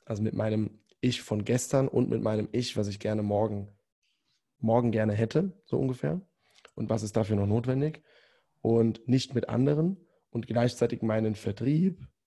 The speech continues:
den vergleiche ich natürlich schon mit anderen. Weil da muss ich natürlich schon gucken, okay, taugt es was, taugt es nichts und so weiter und so fort. Und ja, war da mein ganz klarer Appell, da mehr reinzugehen und mehr, mehr daran zu tun.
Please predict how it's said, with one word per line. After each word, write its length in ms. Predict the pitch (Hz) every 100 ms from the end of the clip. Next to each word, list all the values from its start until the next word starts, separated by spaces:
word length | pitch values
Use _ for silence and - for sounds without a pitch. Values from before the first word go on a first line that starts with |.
| _ _ -
den 120 | 117 110
vergleiche 380 | 104 110 107
ich 280 | 104 - - -
natürlich 320 | 104 107 101
schon 160 | - 107
mit 120 | -
anderen. 360 | - - - -
Weil 160 | - 101
da 80 | 101
muss 160 | 101
ich 60 | 104
natürlich 260 | 101 101
schon 160 | 101 104
gucken, 240 | - 104
okay, 300 | 101 - 104 98 _ _ _ _ _ _ 165
taugt 300 | 113 113 -
es 100 | 110
was, 160 | 110
taugt 220 | - 107 -
es 80 |
nichts 240 | 110 110 -
und 100 | 104
so 80 | 107
weiter 220 | 104 101
und 80 | 101
so 80 |
fort. 320 | - 104 104 - - - - - _
Und 580 | 110 107 107 101 - - _ _ _ _ _ _
ja, 280 | - 123 110
war 80 | 110
da 120 | 107
mein 180 | 113 110
ganz 240 | 120 120
klarer 320 | - 117 110
Appell, 300 | - 120 123
da 160 | 113 107
mehr 400 | - 110 107 104
reinzugehen 600 | 104 123 120 113 110 113
und 120 | 110
mehr, 260 | 107 110 110
mehr 160 | 107
daran 460 | 110 107 110 107 104 _ _ -
zu 160 | 113
tun. 420 | 101 123 104 87